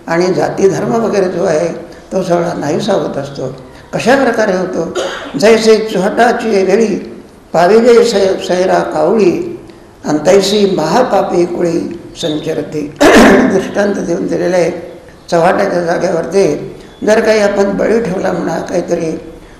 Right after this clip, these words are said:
काही भाताचे पिंड म्हणा किंवा काहीतरी आपण अन्न जर ठेवलं असेल, तर पाविले सै-,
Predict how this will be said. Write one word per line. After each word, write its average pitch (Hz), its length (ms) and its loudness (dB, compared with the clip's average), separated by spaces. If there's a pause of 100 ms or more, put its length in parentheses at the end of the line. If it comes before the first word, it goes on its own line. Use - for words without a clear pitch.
(160)
काही 196 200 2
भाताचे 190 500 -2
पिंड 190 280 -4
म्हणा 180 420 -4
किंवा 180 200 -4
काहीतरी 170 420 -2
आपण 165 360 -2 (140)
अन्न 180 280 0
जर 226 220 2
ठेवलं 175 300 -4
असेल, - 600 -2 (340)
तर 196 140 4
पाविले 233 680 2
सै-, 202 380 2